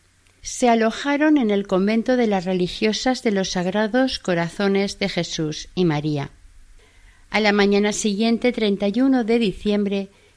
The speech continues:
les esperaba una mala noticia. Muy de mañana fue el padre Esteban al convento.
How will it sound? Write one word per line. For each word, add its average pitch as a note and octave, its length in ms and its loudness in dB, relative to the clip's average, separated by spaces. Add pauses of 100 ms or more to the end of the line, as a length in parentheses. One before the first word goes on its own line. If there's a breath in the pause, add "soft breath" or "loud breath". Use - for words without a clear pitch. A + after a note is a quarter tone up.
les A3 200 2
esperaba B3+ 720 0
una G#3+ 240 2
mala F#3 300 2
noticia. F3 640 -4 (720)
Muy G#3 300 0
de F#3+ 120 -4
mañana G#3+ 600 0
fue G3+ 320 0
el G3 100 0
padre A#3 320 0
Esteban G3 460 -2
al E3 120 -2
convento. F3 600 0